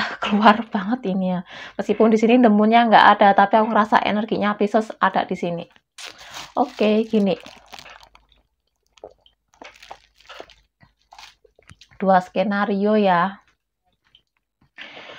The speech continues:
Eh, skenario pertama ini tentang cintrong sih. Lebih bahasnya lebih ke cintanya, lebih kenceng banget. Karir nggak ada. Oke. Oke, kalau karir, kalau karir cuma ada sedikit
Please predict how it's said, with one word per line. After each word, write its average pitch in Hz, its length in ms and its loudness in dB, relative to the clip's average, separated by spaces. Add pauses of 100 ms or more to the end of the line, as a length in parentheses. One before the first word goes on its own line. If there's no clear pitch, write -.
(420)
Eh, 226 400 6
skenario 226 560 0
pertama 214 440 2
ini 226 80 -2
tentang 247 320 -2
cintrong 240 480 2
sih. 202 200 -6 (840)
Lebih 240 320 0
bahasnya 208 400 4
lebih 233 320 0
ke 233 80 0
cintanya, 220 640 -2
lebih 233 300 -2
kenceng 220 340 -4
banget. 196 320 -4 (400)
Karir 214 320 -2
nggak 208 240 0 (120)
ada. 175 120 -4 (1040)
Oke. - 400 -2 (1200)
Oke, 233 160 2
kalau 190 240 4
karir, 214 560 0 (160)
kalau 202 240 4
karir 240 240 0
cuma 233 320 -2
ada 208 240 0
sedikit 208 400 -6